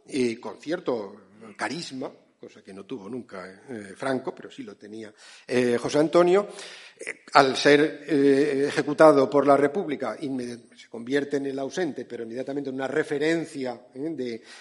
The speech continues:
de, de los mitos que también va creando, eh, el, el, el bando nacional,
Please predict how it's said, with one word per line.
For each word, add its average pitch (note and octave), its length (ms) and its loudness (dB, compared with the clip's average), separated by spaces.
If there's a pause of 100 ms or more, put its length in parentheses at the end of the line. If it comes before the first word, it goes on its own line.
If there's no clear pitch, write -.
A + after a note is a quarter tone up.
(160)
de, A#2+ 200 -6
de A#2 180 -10
los G#2 340 -16
mitos C#3+ 380 -10
que B2 100 -14
también B2 400 -14
va A#2+ 100 -14
creando, C3+ 720 -8 (540)
eh, A#2+ 240 -10
el, A#2 280 -4 (300)
el, A#2+ 220 0
el A#2+ 500 -2
bando C3+ 300 4
nacional, E3 580 2